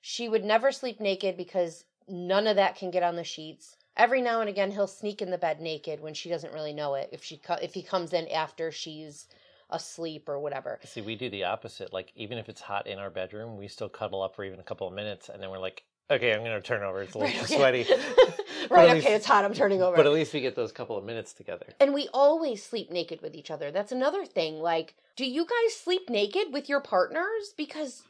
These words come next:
Speaker 1: it's such an amazing thing. Even just, just the fact that we're in the bed together naked is a thing. It's an intimate thing.
Speaker 2: And
Speaker 1: There
Speaker 2: if I wake up at two o'clock in the morning, I can shove my tongue in your butt.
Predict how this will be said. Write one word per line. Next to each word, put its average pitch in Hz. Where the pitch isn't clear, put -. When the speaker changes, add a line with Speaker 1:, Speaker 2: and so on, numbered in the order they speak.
Speaker 1:
it's -
such 403
an 392
amazing 277
thing. 339
Even 339
just, 339
just 381
the -
fact 294
that 247
we're 190
in 262
the 269
bed 190
together 165
naked 156
is 175
a 156
thing. 160
It's 226
an 285
intimate 240
thing. 247
Speaker 2:
And 180
Speaker 1:
There -
Speaker 2:
if -
I 113
wake 104
up 104
at 95
two 110
o'clock 98
in 110
the 101
morning, 110
I 87
can 90
shove 85
my 87
tongue 117
in 104
your 85
butt. 78